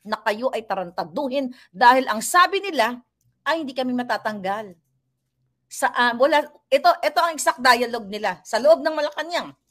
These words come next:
They don't care about you, Filipino, kasi sila ang nakapwesto. Kahit magngalngal si Maharlika, magngalngal kayo sa anomalya sa P C S O. Okay? Yung pagnanakaw dyan,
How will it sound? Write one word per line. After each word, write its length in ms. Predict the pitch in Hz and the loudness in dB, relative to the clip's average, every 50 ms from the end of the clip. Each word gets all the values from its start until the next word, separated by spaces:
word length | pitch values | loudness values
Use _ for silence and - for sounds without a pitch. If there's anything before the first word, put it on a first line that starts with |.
| _ _ _ _ _ _ _ _ _ | _ _ _ _ _ _ _ _ _
They 560 | _ 147 147 214 240 269 311 349 370 302 247 | _ -4 2 6 6 6 6 4 -2 -2 2
don't 400 | 220 262 262 277 285 262 - _ _ - | 4 4 4 4 2 -2 -8 _ _ -8
care 400 | - 202 202 220 226 190 165 - | -6 -4 -4 -2 -2 -4 -4 0
about 560 | - 196 185 143 208 202 196 190 190 190 - | 0 0 2 4 4 4 4 4 2 -2 -8
you, 320 | 185 180 226 285 320 339 | -8 -4 -2 0 0 -2
Filipino, 800 | - 359 330 311 339 339 - - 320 277 262 226 202 208 208 208 _ _ _ _ _ | 0 -2 -2 -2 -2 -6 -6 -8 -8 -6 -6 -4 -4 -4 -6 -6 _ _ _ _ _
kasi 480 | - 233 233 226 226 - 220 202 208 - | -2 -2 -2 -2 -2 -6 -6 -6 -6 -6
sila 560 | - - - 247 202 190 190 202 214 220 - - | -8 -6 -6 -6 -4 0 2 2 2 2 2 0
ang 160 | 214 220 214 202 | -2 0 0 -2
nakapwesto. 880 | 196 190 190 - 165 - - 170 151 156 - - _ - 165 - _ _ _ _ _ _ _ _ - | -6 -6 -4 -4 -6 -6 -6 -10 -10 -8 -10 -12 _ -12 -14 -14 _ _ _ _ _ _ _ _ 0
Kahit 320 | 294 285 311 349 381 370 - | 4 4 4 4 4 0 -4
magngalngal 720 | 311 311 277 254 262 269 269 262 254 254 269 277 294 294 | -6 -4 -4 0 -2 0 0 0 -2 0 0 0 0 0
si 160 | 285 - 262 | -2 -8 -8
Maharlika, 480 | 233 226 226 220 220 214 214 208 262 254 | -6 -2 -2 -2 -2 -4 -8 -2 -2 -2
magngalngal 720 | 247 233 220 196 202 220 226 220 226 226 247 277 302 294 | 0 -2 -4 -6 -4 -2 -2 -2 -2 -2 -2 -2 -2 -2
kayo 400 | - 330 294 254 247 254 254 254 - _ - | -2 -4 0 2 2 0 0 -2 -8 _ -12
sa 240 | - - 277 247 240 | -4 0 2 2 2
anomalya 480 | 262 254 262 247 240 240 233 240 294 349 | 2 2 0 2 2 2 2 2 2 0
sa 240 | 339 - 339 311 - | 0 2 -2 -4 -4
P 240 | - - 349 349 | -4 -6 -6 -6
C 240 | 349 - 339 320 294 | -6 -6 -6 -8 -4
S 320 | - 285 277 - - - - | -4 -4 -4 -4 -10 -8 -6
O. 240 | 269 226 - _ _ _ _ _ _ _ _ _ _ _ _ _ | -6 -6 -6 _ _ _ _ _ _ _ _ _ _ _ _ _
Okay? 560 | 151 160 143 - 202 214 254 285 294 - _ _ _ _ _ _ 170 | -20 -20 -16 -10 -8 -6 -6 -6 -8 -10 _ _ _ _ _ _ -10
Yung 320 | 180 254 330 349 359 349 - | -6 -4 -4 -4 -4 0 0
pagnanakaw 800 | 285 262 240 233 247 233 233 262 294 320 320 - 320 320 320 269 | 0 0 0 -2 -2 -2 0 0 0 0 0 0 0 0 0 -2
dyan, 400 | 190 - 247 208 156 127 120 | -4 -4 -4 -4 -4 -8 -16